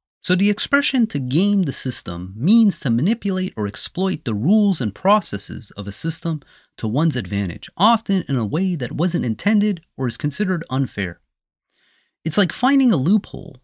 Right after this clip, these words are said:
to win a game, get ahead in a competition, or benefit from a situation, even if it goes against the spirit of the rules. Gaming the system usually implies that someone is using clever and sometimes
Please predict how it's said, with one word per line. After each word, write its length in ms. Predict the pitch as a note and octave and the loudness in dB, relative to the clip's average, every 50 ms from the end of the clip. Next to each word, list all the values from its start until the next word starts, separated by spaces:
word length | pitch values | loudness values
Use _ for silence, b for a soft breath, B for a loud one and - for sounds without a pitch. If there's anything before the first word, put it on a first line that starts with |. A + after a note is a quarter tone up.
| _ - | _ -4
to 100 | - C3 | -4 -2
win 320 | B2 B2 D#3 G3+ A#3 G#3+ | 0 2 2 4 4 4
a 60 | E3+ | 2
game, 420 | G#2 - A2+ G2+ G2 G2 A2 G#2+ - _ _ _ - | 0 -2 -4 -4 -4 -8 -10 -14 -18 _ _ _ -6
get 220 | A2+ B2 F#3 B3 B3 | 0 2 2 4 2
ahead 360 | A#3+ F#3+ - F#3+ G#3+ A3 F#3+ | 0 0 0 0 0 2 2
in 120 | F#3+ F3+ | 0 0
a 60 | E3 D#3+ | 0 -2
competition, 580 | - E3+ E3+ E3 - C#3 - D3+ C#3 - A#2+ | -2 -4 -4 -4 -6 -6 -6 -6 -4 -2 -2
or 80 | A2 G#2 | -2 -2
benefit 480 | G2 G#2 D3+ G#3+ B3 A#3 - - E3 | 0 2 2 2 2 2 0 -4 -6
from 140 | - - D#3 | -4 -2 -2
a 60 | C#3+ | -2
situation, 600 | - - D#3+ C3+ - C#3 C#3+ C#3+ C#3+ - - G#2+ G#2 b b b b b b _ | -2 -4 -6 -6 -4 -4 -4 -4 -4 -4 -6 -8 -8 b b b b b b _
even 340 | G#3 G#3+ B3+ C4+ C4 C#4+ B3+ | 2 2 2 4 2 2 0
if 100 | A#3 - | 0 0
it 100 | A3 E3+ | 0 0
goes 280 | F3+ G#3+ A3+ A3 G3 | 2 2 2 2 0
against 480 | - - D#3 C#3+ C#3+ F#3 G#3+ G3 - - | -2 -4 -4 -2 0 0 0 0 -2 -4
the 80 | - D#3 | -4 -4
spirit 480 | - - - - G3 G3+ A3 G3+ - - | -4 -6 -2 0 2 2 2 2 0 -2
of 100 | D#3 D3 | -6 -2
the 100 | C3+ C3+ | -2 -2
rules. 500 | B2 B2+ D3+ E3 C#3 B2+ C3+ C#3 - - _ _ _ _ _ _ _ _ _ _ _ _ _ A#2+ | 0 0 0 -2 -2 -4 -8 -14 -18 -20 _ _ _ _ _ _ _ _ _ _ _ _ _ 2
Gaming 340 | B2+ F3+ A3+ B3+ C4 B3+ | 4 4 6 6 4 4
the 80 | A#3 G3 | 4 2
system 540 | D#3+ - - A3 - - - C3 A#2 A2+ A#2+ | 2 0 0 -2 -2 -2 -4 -4 -4 -4 -6
usually 560 | A#2+ A#2 C3+ F#3+ A3+ G#3+ F#3+ G3 G3+ G3+ F#3+ | -2 2 4 6 6 6 4 4 2 2 2
implies 560 | E3 C3 - - D3+ D#3+ D#3+ - - - - | 0 -2 -2 -4 -6 -4 -4 -6 -6 -8 -8
that 140 | - A2+ - | -8 -8 -6
someone 260 | - - G#3+ A3+ A3+ | -2 0 0 2 2
is 120 | G3 C#3+ A#2+ | 0 0 0
using 380 | C#3+ G3 A3 G3 D3+ B2+ A2+ | 0 2 2 2 0 -2 -4
clever 460 | - - - G#3+ A#3+ A#3+ A#3 A3 G#3 | -6 -4 -2 -2 -2 0 -2 -4 -2
and 120 | F3 D#3 D3 | -2 -4 -2
sometimes 600 | - - A3 G#3+ - - G3+ F#3+ F3+ E3 - | -2 -2 -2 -2 -2 -4 -4 -2 -2 -4 -6